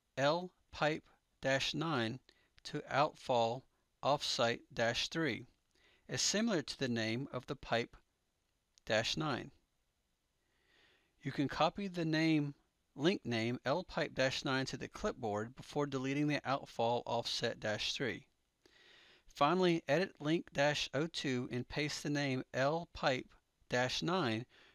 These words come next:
replacing the name link dash oh two. Now use the step-by-step process below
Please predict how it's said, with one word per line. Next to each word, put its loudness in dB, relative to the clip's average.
replacing 0
the 2
name 0
link -4
dash 0
oh -2
two. -6
Now 2
use -2
the -4
step-by-step -2
process -2
below 2